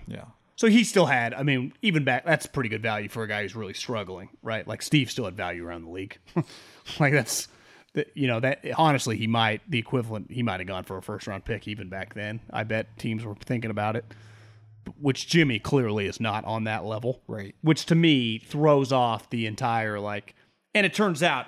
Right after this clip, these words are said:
Speaker 2: it's aged well. Joe Montana's, I think, wi-, at this point in time, widely viewed as the second best quarterback of all time, and Steve's, like, a borderline top ten guy of all time. And
Speaker 1: But
Speaker 2: one
Speaker 1: it
Speaker 2: of the
Speaker 1: does
Speaker 2: gr-,
Speaker 1: make
Speaker 2: I
Speaker 1: you
Speaker 2: mean,
Speaker 1: wa-
Speaker 2: one of the true great
Speaker 1: it,
Speaker 2: players.
Speaker 1: it, Steve probably wonders, it,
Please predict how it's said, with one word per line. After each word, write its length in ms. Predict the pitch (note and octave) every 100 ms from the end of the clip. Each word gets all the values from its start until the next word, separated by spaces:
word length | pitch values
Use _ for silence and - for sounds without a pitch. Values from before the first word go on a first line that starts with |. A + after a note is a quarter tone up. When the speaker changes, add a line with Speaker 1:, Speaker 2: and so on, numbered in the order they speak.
| -
Speaker 2:
it's 180 | D#3
aged 280 | D#3+ C#3+ A#2+
well. 380 | C3+ A#2+ G#2+ G#2 - _ - -
Joe 180 | C3+ E3
Montana's, 600 | D#3+ D3+ D3+ D3 C3 A#2+ - -
I 120 | - A#2+
think, 180 | A#2+ -
wi-, 200 | B2+ B2
at 160 | A#2+
this 120 | A#2 A2+
point 280 | A#2+ G#2+
in 40 | A2+
time, 160 | G#2+
widely 320 | G#2+ G#2 G2+ G2+
viewed 240 | G#2 G#2
as 120 | G#2
the 40 | G2+
second 280 | A#2+ A2+
best 180 | G#2+ G#2+
quarterback 460 | - A#2+ A2+ A2+ A2
of 80 | A2+
all 100 | A2+
time, 280 | C#3 C#3+
and 100 | D#3+
Steve's, 340 | - D#3 C#3+ C3
like, 220 | C3 B2
a 40 |
borderline 560 | A#2+ B2 B2 A2+ A2 G#2+
top 240 | B2+ G2
ten 220 | - A2 F#2+
guy 160 | F#2
of 100 | F2+
all 120 | F#2+
time. 220 | F2 F2 F2
And 80 |
Speaker 1:
But 60 | G2+
Speaker 2:
one 60 | D#3+
Speaker 1:
it 40 |
Speaker 2:
of 60 | D3+
the 60 |
Speaker 1:
does 100 | F3
Speaker 2:
gr-, 40 | C#3+
Speaker 1:
make 120 | D#3
Speaker 2:
I 40 |
Speaker 1:
you 60 | D#3+
Speaker 2:
mean, 100 | B2
Speaker 1:
wa- 80 | E3
Speaker 2:
one 80 | F3+
of 40 |
the 60 | D#3
true 200 | - D#3+
great 240 | C3+ A2+
Speaker 1:
it, 140 | D#3 C#3+
Speaker 2:
players. 180 | D#3
Speaker 1:
it, 60 | A#2
Steve 260 | - F3 A3
probably 240 | F3 C#3
wonders, 340 | B2+ B2+ B2 A#2+
it, 260 | C3+ -